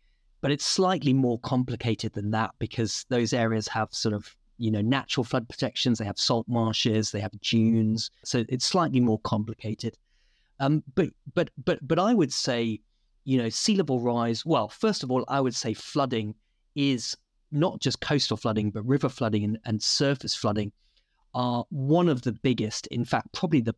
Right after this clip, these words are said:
principal environmental risk facing the U K. Um, flooding already, um, causes probably about a billion pounds of annual economic damages,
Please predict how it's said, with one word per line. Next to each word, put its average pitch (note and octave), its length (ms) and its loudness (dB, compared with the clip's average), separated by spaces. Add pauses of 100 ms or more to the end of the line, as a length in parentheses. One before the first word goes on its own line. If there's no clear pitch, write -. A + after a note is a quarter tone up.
principal A2 640 0
environmental A2 640 2
risk G#2+ 240 -2
facing G#2 360 -4
the - 80 -20
U G2 160 -16
K. - 280 -6 (440)
Um, A2+ 280 -2
flooding D3+ 640 2 (480)
already, B2+ 640 2 (500)
um, A2 320 2
causes A#2+ 580 0
probably C3 320 2
about A2+ 220 0
a G#2+ 60 -2
billion B2 480 4
pounds A2 340 0
of G#2 140 -10
annual A#2 420 2
economic A2+ 480 -2
damages, A2 720 0